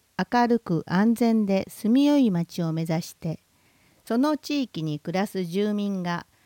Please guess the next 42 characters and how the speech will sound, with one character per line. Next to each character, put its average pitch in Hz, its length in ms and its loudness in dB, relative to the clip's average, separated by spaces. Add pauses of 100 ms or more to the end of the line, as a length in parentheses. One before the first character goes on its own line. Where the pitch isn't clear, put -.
(140)
相 302 280 0
互 196 140 -2
に 160 160 -4
協 247 300 0
力 240 260 -2
し 202 240 -6
合 170 80 -2
い、 151 160 -8 (560)
地 285 240 -2
域 180 200 -8
の 160 280 -6
共 269 240 0
通 262 260 -6
し - 120 -10
た 233 160 -6
課 214 180 -6
題 208 300 -6
の 180 240 -6 (520)
解 269 280 -2
決 262 340 -6
を 247 100 -2
図 233 100 -6 (140)
っ 214 120 -6 (100)
た 151 100 -8
り、 139 220 -12 (840)
リ 202 100 -6
ク 277 160 -8
リ 294 160 -4
エ 277 60 -2
ー 254 40 -4
シ - 140 -10
ョ 175 80 -6
ン 165 140 -8
を 160 100 -10
通 185 340 -8
し - 120 -20
て 147 260 -16 (400)
地 262 220 -2
域 240 360 -10
コ 220 140 -6
ミ 247 140 0
ュ - 20 0